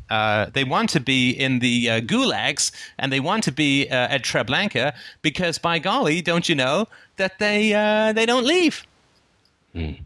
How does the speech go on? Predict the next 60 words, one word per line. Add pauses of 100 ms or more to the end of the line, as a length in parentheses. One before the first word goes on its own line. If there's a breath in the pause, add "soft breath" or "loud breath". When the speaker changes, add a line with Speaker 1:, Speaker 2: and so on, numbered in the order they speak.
(680 loud breath)
Speaker 2:
And
see,
this
is
typically
the
point
where
he
would
just
sort
of
blank
out.
He
would
just
say,
"Okay,
well,
let's
just
agree
to
disagree,"
and
all
of
that
sort
of
thing. (340 loud breath)
But
there's,
you
know,
always
Speaker 1:
Well,
hang
on,
Speaker 2:
some
Speaker 1:
hang
on,
hang
on,
hang
on.
Speaker 2:
Sure.
Speaker 1:
See,
now,
if
Speaker 2:
Sure,
Speaker 1:
he
Speaker 2:
sure.
Speaker 1:
says,
"Let's
agree
to
disagree,"